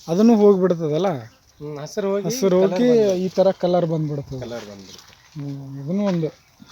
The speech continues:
Speaker 1: ಇದು.
Speaker 2: ಅದು ಯಾಕೆ ಕಲರ್ ಬಂದಿರಲ್ಲ ಅಂದ್ರೆ ಮಾಲ್ ಲೋಡ್ ಇರ್ತದೆ.
Speaker 1: ಹೌದು, ಮಾಲ್
Speaker 2: ಆಮೇಲೆ
Speaker 1: ಲೋಡ್
Speaker 2: ಸ್ವಲ್ಪ,
Speaker 1: ಇರ್ತದೆ.
Speaker 2: ಸ್ವಲ್ಪ ಹಿಂಗೆಲ್ಲ ತೆಗೆದ್ಬಿಟ್ಟ ಅಂದ್ರೆ ಗಾಳಿನೂ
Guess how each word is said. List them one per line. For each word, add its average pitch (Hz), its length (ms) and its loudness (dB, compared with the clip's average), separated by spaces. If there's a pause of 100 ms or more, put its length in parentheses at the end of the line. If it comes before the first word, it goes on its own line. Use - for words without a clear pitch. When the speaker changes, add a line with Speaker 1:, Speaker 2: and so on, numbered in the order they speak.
(140)
Speaker 1:
ಇದು. 139 160 -6
Speaker 2:
ಅದು 165 220 -2
ಯಾಕೆ 120 340 -4
ಕಲರ್ 156 260 -2
ಬಂದಿರಲ್ಲ 147 460 -4
ಅಂದ್ರೆ 110 360 -10
ಮಾಲ್ 147 220 -8
ಲೋಡ್ 175 200 0
ಇರ್ತದೆ. 117 640 -10
Speaker 1:
ಹೌದು, 143 200 -10
ಮಾಲ್ 160 220 -2
Speaker 2:
ಆಮೇಲೆ 160 420 -2
Speaker 1:
ಲೋಡ್ 185 120 -8
Speaker 2:
ಸ್ವಲ್ಪ, 165 240 -6
Speaker 1:
ಇರ್ತದೆ. 131 240 -14
Speaker 2:
ಸ್ವಲ್ಪ 160 280 -4
ಹಿಂಗೆಲ್ಲ 151 380 -4
ತೆಗೆದ್ಬಿಟ್ಟ 143 460 -4
ಅಂದ್ರೆ - 280 6
ಗಾಳಿನೂ 135 320 -8